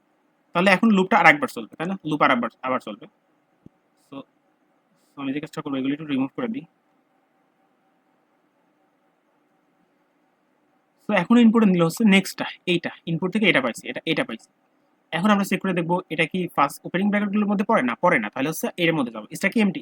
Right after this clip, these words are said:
এমটিও না। তারপর চেক করে দেখবো এটা কি এটা আসছে? হ্যাঁ, এটা আসছে, দেখেন এটা আসছে। এখন চেক করে দেখবো স্ট্যাকের টপিকে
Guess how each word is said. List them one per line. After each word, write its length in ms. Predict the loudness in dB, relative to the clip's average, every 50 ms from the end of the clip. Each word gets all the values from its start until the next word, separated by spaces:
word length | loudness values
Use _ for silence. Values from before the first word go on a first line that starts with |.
| -4 -2 -2
এমটিও 260 | -2 0 -2 -2 -4 -4
না। 60 | -6 -10 _ _ _ _ _ _ _ _ _ _
তারপর 160 | -6 -4 -4 -2
চেক 100 | -4 -4 -4
করে 100 | -2 -2
দেখবো 200 | -2 -2 -4 -6 _ -8
এটা 120 | -8 -8 -6 -6
কি 80 | -8 -10 _ _
এটা 180 | -8 -4 0 0 -2
আসছে? 180 | -2 -4 -12 -12 _
হ্যাঁ, 140 | -8 -6 -6 -4
এটা 100 | -4 -2 -2 -4
আসছে, 120 | -6 -6 -6
দেখেন 140 | -6 -4 -4 -6
এটা 100 | -4 -6 -6
আসছে। 160 | -8 -10 -18 -18 _ _ _ _ _ _ _ _
এখন 140 | -6 -6 -6
চেক 180 | -4 -4 -2
করে 100 | -2 -2
দেখবো 140 | 0 0 -2
স্ট্যাকের 260 | 0 0 -2 -4 0 -2
টপিকে 220 | -2 -2 0 -2